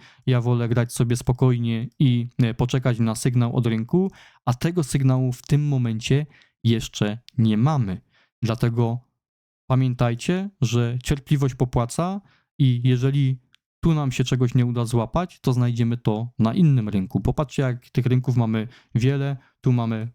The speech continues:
pozycje już, e, również, e, z naszej grupy. Bardzo ładnie to tutaj, to tutaj zadziałało. E, jedziemy do góry. E, mamy następne pozycje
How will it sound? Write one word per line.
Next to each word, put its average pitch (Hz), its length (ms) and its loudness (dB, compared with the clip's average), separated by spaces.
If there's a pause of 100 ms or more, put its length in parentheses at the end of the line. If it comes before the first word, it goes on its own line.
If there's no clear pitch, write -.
pozycje 120 680 -2 (120)
już, 120 420 2
e, 113 760 -2
również, 117 540 0
e, 110 140 0
z 104 60 -2
naszej 117 280 0
grupy. 123 440 0 (320)
Bardzo 117 280 -2
ładnie 117 280 0
to 117 120 -4
tutaj, 110 280 -2 (240)
to 113 420 0
tutaj 113 240 0
zadziałało. 123 720 0 (360)
E, 110 240 0
jedziemy 117 400 0
do 117 140 0
góry. 131 400 2 (560)
E, 117 40 0 (800)
mamy 120 300 2
następne 131 600 -2
pozycje 120 760 0